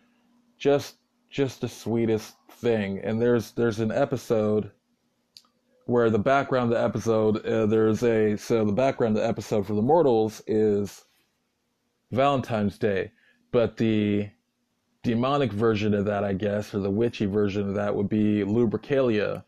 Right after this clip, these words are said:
which is like a three-day event or some shit. There's lots of hunting. Basically, it's a festival of fucking. It's basically what they're, you know, promoting to these young minds at the Academy of Unseen Arts, is that, hey, you know,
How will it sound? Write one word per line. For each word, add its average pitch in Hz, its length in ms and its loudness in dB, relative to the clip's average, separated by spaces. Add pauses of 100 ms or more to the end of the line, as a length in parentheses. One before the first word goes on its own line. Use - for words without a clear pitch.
(220)
which 120 240 -2
is 107 160 0
like 107 200 0
a 107 60 -6
three-day 120 640 0
event 113 380 0
or 107 60 0
some 107 260 0
shit. 107 560 2
There's - 400 -14
lots 123 300 4
of 120 80 2
hunting. 123 320 4
Basically, 135 540 6
it's 117 200 2
a 113 80 0
festival 113 580 4
of 104 80 0
fucking. 104 380 -2
It's - 600 -10
basically 131 360 4
what 107 220 2
they're, 104 180 2
you 101 80 4
know, 95 340 -2 (420)
promoting 127 500 4
to - 120 -4
these 110 280 2
young 110 280 2
minds 98 600 -4 (360)
at 107 180 -2
the 107 360 2
Academy 107 580 0
of 95 220 -2
Unseen 107 840 -2
Arts, 101 440 -4
is 107 220 -2
that, 113 180 2
hey, 151 260 2
you 117 80 0
know, 135 380 -2